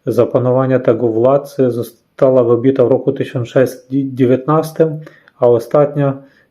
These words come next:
w roku śmierci tego władcy, tysiąc sześćset trzydziestym siódmym roku. Najmniejszym nominałem tego władcy był, y, fenik z roku tysiąc sześćset dziewiętnastego,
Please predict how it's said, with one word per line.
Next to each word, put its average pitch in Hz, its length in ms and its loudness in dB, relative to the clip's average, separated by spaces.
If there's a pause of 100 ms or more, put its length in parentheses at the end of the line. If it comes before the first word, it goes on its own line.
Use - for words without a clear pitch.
w 110 120 -2
roku 127 320 2
śmierci 147 540 0
tego 131 280 0
władcy, 135 440 0
tysiąc 135 460 -4
sześćset 127 360 -2
trzydziestym 123 580 -2
siódmym 120 460 -2
roku. 107 400 -2 (520)
Najmniejszym 139 600 -2
nominałem 139 840 0
tego 123 460 0
władcy 139 680 0 (140)
był, 131 640 0 (140)
y, 107 40 -4
fenik 135 720 -2 (520)
z 131 80 -4
roku 143 260 0
tysiąc 143 340 -6
sześćset 143 340 0
dziewiętnastego, 143 840 0